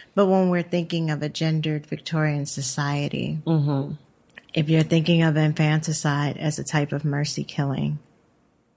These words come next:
Speaker 1: then God have mercy on my daughters first.
Speaker 2: Right.
Speaker 1: And it's historically,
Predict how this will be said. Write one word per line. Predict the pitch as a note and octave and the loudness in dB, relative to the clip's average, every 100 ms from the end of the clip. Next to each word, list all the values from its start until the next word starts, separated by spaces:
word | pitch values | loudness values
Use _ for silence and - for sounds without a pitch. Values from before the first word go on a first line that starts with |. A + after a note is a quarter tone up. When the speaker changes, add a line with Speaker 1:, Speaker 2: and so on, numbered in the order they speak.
| _ - | _ -2
Speaker 1:
then | E3 D#3 D3+ - - _ _ _ _ - | 2 2 2 -4 -12 _ _ _ _ -2
God | D#3 D#3 | 2 4
have | E3 D#3 | 2 2
mercy | D3+ D3+ - D3+ | 0 -2 -2 -2
on | D3+ | 0
my | A#1+ - | -2 -2
daughters | - - - - | -2 -2 -4 -6
first. | - D3+ E3+ - - _ _ _ _ _ _ - | -6 -8 -8 -10 -12 _ _ _ _ _ _ -6
Speaker 2:
Right. | D#3 C3+ C3+ - _ _ _ _ - | -2 0 -2 -8 _ _ _ _ 0
Speaker 1:
And | F#3 | 2
it's | F#3 - | 2 2
historically, | F3+ - G#3 B3+ E4 C#4 F3+ D#3 D3 E3 | -2 -2 0 2 0 -2 -2 -4 -4 -6